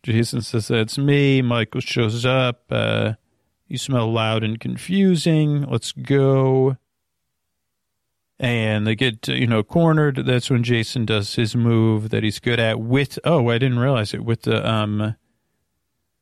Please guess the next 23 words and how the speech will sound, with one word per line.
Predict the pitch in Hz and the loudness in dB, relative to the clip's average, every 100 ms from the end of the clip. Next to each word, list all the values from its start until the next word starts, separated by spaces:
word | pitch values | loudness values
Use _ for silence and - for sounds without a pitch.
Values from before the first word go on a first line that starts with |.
| _ _ _ _ | _ _ _ _
the | - | -6
pocket | 123 123 - 123 | -2 -2 -2 -4
square | - 110 | 0 0
ends | 107 104 | 0 -2
up | 110 | -4
being | 117 107 | 0 0
essential. | 107 - 123 120 - 117 117 120 _ _ _ _ _ _ _ _ _ _ _ _ _ _ _ _ _ - | -2 -2 0 0 -4 -10 -12 -18 _ _ _ _ _ _ _ _ _ _ _ _ _ _ _ _ _ -4
And | 117 110 107 104 | 0 0 0 0
then | 107 | 0
they | 104 101 | 0 0
all | 107 110 | -2 -2
run | 107 104 | -2 -2
out | 104 110 | -2 -4
of | 110 | -4
the, | 113 117 120 | -4 -4 -4
run | - 120 123 131 131 131 131 135 | -4 0 2 2 2 0 -2 -2
down | 120 104 104 | -2 -2 -4
the | 110 110 | -6 -4
hall | 156 156 156 147 143 143 139 139 - | 0 2 2 2 2 0 0 -4 -8
to | - 117 | -8 -8
the | |
portal. | 113 156 156 156 143 139 131 123 127 - _ _ _ _ _ _ _ | -6 0 2 4 4 4 2 0 -2 -8 _ _ _ _ _ _ _
Jason, | - 120 107 - | -4 -4 -4 -6